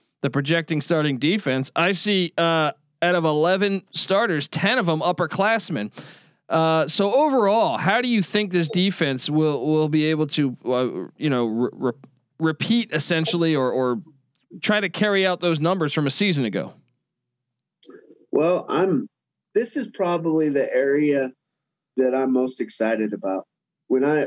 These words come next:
Speaker 2: when I look at the great Air Force defenses, uh, over the last sixty plus years, you know, the,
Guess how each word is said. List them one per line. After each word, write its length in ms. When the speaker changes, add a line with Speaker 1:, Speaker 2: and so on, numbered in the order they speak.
Speaker 2:
when 200
I 140
look 340
at 220
the 80
great 480
Air 160
Force 320
defenses, 800
uh, 220
over 300
the 100
last 420
sixty 380
plus 400
years, 420
you 100
know, 320
the, 340